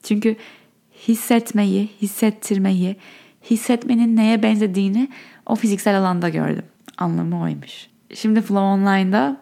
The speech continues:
kameraya konuşuyorum belki ama zihnimin arkasında görüyorum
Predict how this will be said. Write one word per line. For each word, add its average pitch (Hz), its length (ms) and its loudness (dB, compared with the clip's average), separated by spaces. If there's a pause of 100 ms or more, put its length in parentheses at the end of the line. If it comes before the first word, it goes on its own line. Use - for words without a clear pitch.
(160)
kameraya 208 500 4
konuşuyorum 175 560 0
belki 196 320 0
ama 240 280 2 (240)
zihnimin 196 500 2
arkasında 220 600 2
görüyorum 185 680 2